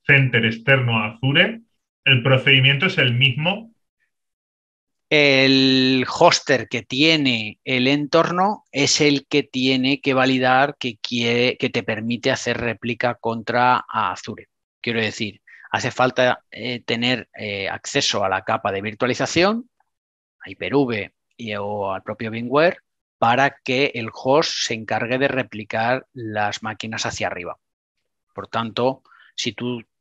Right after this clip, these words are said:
Speaker 2: lo que tienes son máquinas virtuales en pago por uso en un hoster, es poco probable que puedas pedirle que esté replicado todo hacia Azure. Es el hoster el que te debe dar un entorno de, de disaster recovery, pues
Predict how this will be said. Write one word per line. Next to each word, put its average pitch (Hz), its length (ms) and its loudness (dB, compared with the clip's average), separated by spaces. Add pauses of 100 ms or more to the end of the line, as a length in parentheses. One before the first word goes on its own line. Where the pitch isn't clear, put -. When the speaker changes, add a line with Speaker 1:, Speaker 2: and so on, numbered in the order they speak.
(100)
Speaker 2:
lo 120 120 -2
que 110 100 -6
tienes 110 220 -4
son 107 120 -6
máquinas 107 360 -6
virtuales 113 760 -2
en 117 460 -6
pago 113 300 -2
por 117 180 -6
uso 123 220 -4
en 113 100 -8
un 113 100 -8
hoster, 127 540 -2
es 117 240 -8
poco 113 360 -6
probable 113 420 -2
que 113 120 -8
puedas 107 420 -6 (120)
pedirle 113 480 -6
que 117 80 -8
esté - 240 -6
replicado 104 640 -6
todo 110 440 -6
hacia 107 560 -6
Azure. 95 340 -10 (340)
Es 107 160 -4
el 113 140 -6
hoster 123 420 -4
el 113 140 -4
que 104 120 -8
te 98 220 -8
debe 104 260 -4
dar 113 320 -2 (400)
un 117 160 -8
entorno 110 540 -6
de, 101 580 -6
de 104 120 -8
disaster 104 460 -4
recovery, 113 520 -4
pues - 360 -10